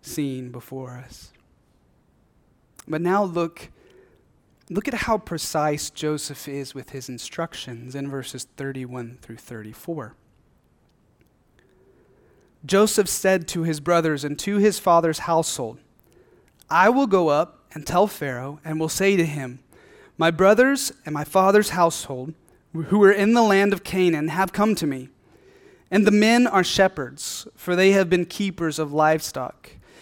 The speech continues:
And they have brought their flocks and their herds and all that they have.' And when Pharaoh calls you and says, 'What is your occupation?' you shall say, 'Your servants have been keepers of livestock from our youth even until now,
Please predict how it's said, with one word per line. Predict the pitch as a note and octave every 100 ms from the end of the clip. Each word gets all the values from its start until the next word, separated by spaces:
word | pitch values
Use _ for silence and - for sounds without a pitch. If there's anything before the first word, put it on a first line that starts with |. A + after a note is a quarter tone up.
| - -
And | G3+
they | G3+
have | G#3 E3
brought | G3 G#3 A#3+ G3
their | A3+
flocks | G#3+ - G#3+ F#3+ - -
and | - F3
their | F3 E3+
herds | - A#3 G3 C#3+ C#3 - - - - - - -
and | E3+
all | G3 A#3 C4
that | A3 F#3+
they | F#3
have.' | - G3 C3+ C3+ - - - _ _ _ _ _ _ _ _ _ _ _
And | F3+
when | G#3
Pharaoh | G3+ A#3+ C4+ A#3+
calls | - A#3+ A#3 A3+
you | F3 E3+
and | E3
says, | - F#3+ E3+
'What | F3 G#3+
is | A#3+ G3+
your | F3 E3+
occupation?' | F3 D#3+ D3 F#3+ G#3 - C3+ B2+ C#3 _ _ _ - - -
you | G3+ B3+
shall | A3
say, | F#3 - G#3+ E3
'Your | D#3+ E3
servants | - A3+ A#3 E3+ D#3+
have | - D#3+
been | D#3+ E3+
keepers | - A3 G3+ F#3 D#3+
of | D3
livestock | D3+ E3+ F3 - D3+ C3+ -
from | F3 E3
our | D#3+
youth | E3 F#3+ F#3+ D3+ -
even | G3 G3 G3+
until | F#3+ E3+ F3
now, | D#3+ E3+ E3 C#3 C3+